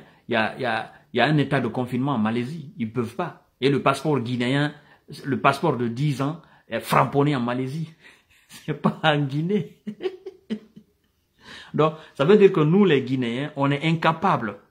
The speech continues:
on est incapables de frapper notre propre passeport en Guinée. J'ai jamais vu ça. Je vous jure sur l'honneur, mesdames et messieurs,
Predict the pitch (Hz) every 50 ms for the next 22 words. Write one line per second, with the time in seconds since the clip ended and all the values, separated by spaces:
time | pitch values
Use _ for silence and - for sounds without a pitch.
0 | _ - 123 131 135 135 131 156 156 151 151 151 - - 156 156 156 - - 175
1 | 151 123 110 - - - - _ _ _ _ _ _ _ _ _ _ _ _ _
2 | _ _ _ _ _ _ - 131 139 139 135 - - 160 151 147 - 170 151 123
3 | 127 160 180 - 135 117 - - 143 139 - - 110 - 120 113 - - - 131
4 | 110 101 92 92 90 92 95 90 85 - _ _ _ _ _ _ _ _ _ _
5 | _ _ _ _ _ _ _ _ _ _ _ _ 117 101 120 127 107 127 123 127
6 | 131 123 110 110 113 110 - - - - _ _ _ _ _ _ _ _ _ _
7 | _ _ _ _ _ _ _ _ _ _ _ _ _ _ _ 156 160 156 147 _
8 | _ _ _ _ _ _ _ _ _ _ _ _ _ _ _ _ _ _ _ _
9 | _ - 117 107 120 110 117 117 110 110 120 151 160 139 123 - - 110 98 107
10 | 104 107 107 104 98 95 98 101 104 107 107 101 101 95 90 90 92 - - -
11 | -